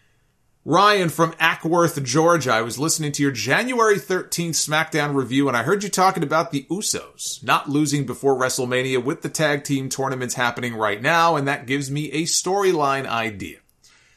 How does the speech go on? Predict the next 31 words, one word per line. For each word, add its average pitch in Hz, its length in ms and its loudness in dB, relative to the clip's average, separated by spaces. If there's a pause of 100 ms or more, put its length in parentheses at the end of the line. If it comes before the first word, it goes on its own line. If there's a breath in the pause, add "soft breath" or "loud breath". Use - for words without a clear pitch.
(360 soft breath)
What 226 240 0
do 208 80 0
you 196 100 0
think 190 220 0
about 156 260 4
Adam 165 260 2
Pearce 135 380 0
getting 127 240 -4
furious 160 640 2
over 123 160 -2
the 127 80 -2
continuous 180 640 0
destruction 165 580 -2
of 139 120 -4
Raw 147 260 4
by 151 100 2
the 151 80 0
Bloodline 127 580 0
to - 60 -4
the 127 80 -2
point 180 320 -2
where 139 120 -2
he 135 120 -4
makes 131 280 -2
the 139 140 -4
Usos 143 440 2
have 117 220 -2
two 226 160 -4
matches 165 400 0
at 123 80 -2
WrestleMania? 110 560 -4